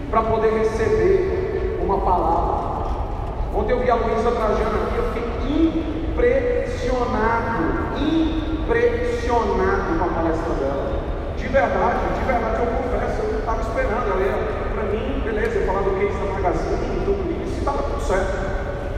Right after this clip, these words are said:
Beleza, resultado. Resultado é resultado, cara,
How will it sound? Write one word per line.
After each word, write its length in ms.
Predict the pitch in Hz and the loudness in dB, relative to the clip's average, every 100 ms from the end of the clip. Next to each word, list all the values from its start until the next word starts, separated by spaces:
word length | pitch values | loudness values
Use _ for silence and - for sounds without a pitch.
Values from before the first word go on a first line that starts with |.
| - - - - | -4 -4 -4 -2
Beleza, 340 | - 220 214 | 0 2 2
resultado. 840 | 214 - - 208 202 202 - - - | 2 0 0 2 2 2 0 0 2
Resultado 520 | 240 233 - 247 - | 2 2 2 4 4
é 160 | 208 247 | 4 4
resultado, 600 | 254 262 220 185 180 - | 4 2 2 2 2 2
cara, 200 | - | 0